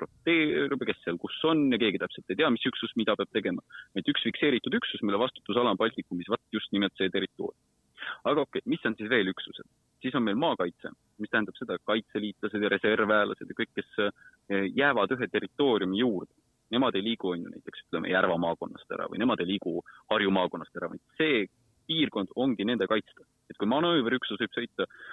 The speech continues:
Võrust Paldiskisse kas või välja oma soomukitega, siis see maakaitse jääb sinna, kus ta on, ja kui isegi vastane liigub tast edasi, ütleme, näiteks Ida-Virumaa maakaitse,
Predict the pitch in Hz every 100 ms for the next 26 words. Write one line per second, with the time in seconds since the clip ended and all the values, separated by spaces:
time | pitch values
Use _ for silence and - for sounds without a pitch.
0 | - 135 165 127 - _ - 208 120 -
1 | - - 98 101 - 98 98 95 92 117
2 | 107 95 - - 92 - _ _ _ _
3 | 101 - 98 95 - 147 165 131 127 117
4 | 104 - 113 - 160 135 95 - - 226
5 | - 110 117 135 117 117 160 - 120 117
6 | 127 - - - 269 117 110 - 101 104
7 | 107 - - 110 104 113 98 101 113 -
8 | - -